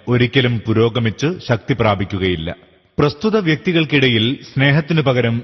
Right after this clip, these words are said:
വിദ്വേഷവും അസൂയയും നിർദ്ദയത്വവും അകൽച്ചയുമായിരിക്കും വളർന്നു വരുന്നത്.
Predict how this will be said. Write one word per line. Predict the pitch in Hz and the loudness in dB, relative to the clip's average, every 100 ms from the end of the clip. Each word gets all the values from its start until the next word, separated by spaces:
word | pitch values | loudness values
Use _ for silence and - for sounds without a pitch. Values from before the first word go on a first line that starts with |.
| 123 | -4
വിദ്വേഷവും | 107 104 95 143 - 135 117 113 - | -4 -2 2 2 2 -2 -2 -4 -4
അസൂയയും | 117 - 127 139 127 110 98 101 - | -6 -2 0 2 2 0 -2 -6 -6
നിർദ്ദയത്വവും | 127 139 139 160 123 127 110 107 104 - - | -2 0 0 -2 0 -2 0 -2 -4 -10 -2
അകൽച്ചയുമായിരിക്കും | 135 147 175 - 196 143 117 107 104 104 95 90 - | 0 0 -2 -2 0 2 2 2 0 0 -2 -4 -8
വളർന്നു | 101 110 123 139 127 | -2 0 0 -2 -2
വരുന്നത്. | 90 80 76 76 | -2 -4 -8 -12